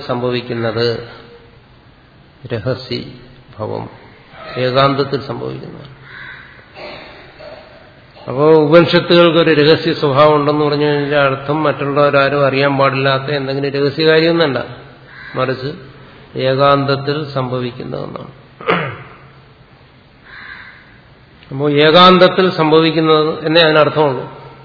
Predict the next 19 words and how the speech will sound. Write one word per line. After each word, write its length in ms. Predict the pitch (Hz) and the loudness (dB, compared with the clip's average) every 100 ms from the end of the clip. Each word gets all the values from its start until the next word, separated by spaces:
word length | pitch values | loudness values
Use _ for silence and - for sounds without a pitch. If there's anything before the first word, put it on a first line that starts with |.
| - - - | -20 -20 -12
അപ്പോ 140 | 139 139 | -8 -2
ഉപനിഷത്ത് 420 | 147 147 160 151 | 0 0 -2 -2
എന്ന് 120 | 156 151 | 0 2
പറയുന്നത് 320 | 143 143 147 139 | 0 0 0 2
ഏകാന്തത്തിൽ 520 | 139 151 147 147 151 131 | 4 4 4 -2 -4 -4
സംഭവിച്ചതാണ്. 600 | 139 131 131 135 139 131 - - - - - - - - - - - - - - | -4 -2 -4 -6 -8 -10 -18 -20 -20 -20 -20 -20 -20 -20 -20 -20 -20 -20 -20 -20
അപ്പോ 160 | - 135 135 | -14 -4 0
ഏകാന്തത്തിൽ 600 | 143 156 156 156 156 160 139 | 4 6 6 2 0 -2 -2
സംഭവിക്കുക 420 | 147 151 151 151 | -2 0 0 0
എന്ന് 120 | 151 147 | 0 0
പറഞ്ഞാൽ 240 | 147 156 147 | 0 0 0
മറ്റാരും 520 | 139 135 151 151 151 147 | -2 2 4 4 4 0
ഇല്ലാതിരുന്ന 560 | 139 147 147 147 147 | 2 4 4 0 -2
ഒരു 200 | 151 147 139 | -2 -2 -4
സ്ഥലത്ത് 440 | 139 139 135 170 - - - - 135 | -2 -2 -2 -8 -12 -16 -20 -10 -8
ഇരുന്ന 280 | 135 143 160 175 | -4 -4 -4 -2
ഒരാളിൽ 420 | 147 139 139 147 143 | 2 4 2 0 -2
സംഭവിച്ചതെന്നുള്ളതാണ്. 920 | 139 139 151 147 151 151 151 151 151 139 - - - - - - - | -4 -2 -4 -2 -2 -2 -2 -2 -4 -6 -12 -20 -20 -20 -20 -20 -8
അല്ല, 120 | 120 | -6